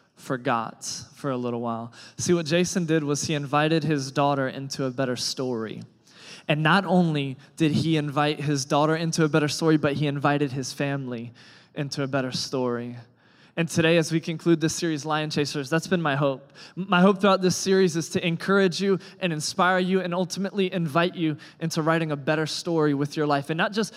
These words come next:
for you to write a better story with your life, but for us as a church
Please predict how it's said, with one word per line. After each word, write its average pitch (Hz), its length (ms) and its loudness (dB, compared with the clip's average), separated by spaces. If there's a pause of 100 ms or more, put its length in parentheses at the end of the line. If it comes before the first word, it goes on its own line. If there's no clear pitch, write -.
(160)
for - 160 2
you 180 320 0
to 185 140 -2
write 160 180 2
a 156 60 0
better 156 200 0
story 156 240 -2
with 151 180 -4
your 170 120 0
life, 151 220 0
but 156 160 -2
for 175 220 -6
us 196 220 0
as 165 140 -2
a 170 40 2
church 170 540 -2